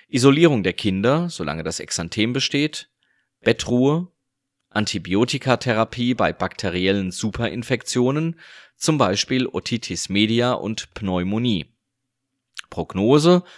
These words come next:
bei unkompliziertem Verlauf gut. Immunität und Prophylaxe.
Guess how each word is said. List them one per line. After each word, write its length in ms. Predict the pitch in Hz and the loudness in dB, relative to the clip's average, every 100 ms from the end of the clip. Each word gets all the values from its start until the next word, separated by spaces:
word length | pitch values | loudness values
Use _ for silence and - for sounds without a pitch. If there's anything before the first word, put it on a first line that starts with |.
| - _ | -20 _
bei 160 | 80 - | -10 -4
unkompliziertem 880 | 117 135 143 131 120 - 117 104 107 | -4 -2 -2 -2 -6 -2 -2 -2 -4
Verlauf 600 | 123 104 87 101 - - _ _ | -2 0 2 0 -2 -20 _ _
gut. 460 | - 95 - - - _ _ _ _ _ _ - - - - - _ _ - | -6 -6 -6 -10 -12 _ _ _ _ _ _ -20 -18 -18 -18 -20 _ _ 2
Immunität 800 | 156 147 147 135 - 160 165 - | 6 6 6 2 2 2 2 -2
und 240 | 131 - | -4 -4
Prophylaxe. 800 | - 135 135 147 151 - 82 80 | -4 -2 0 -2 -2 -4 -4 -8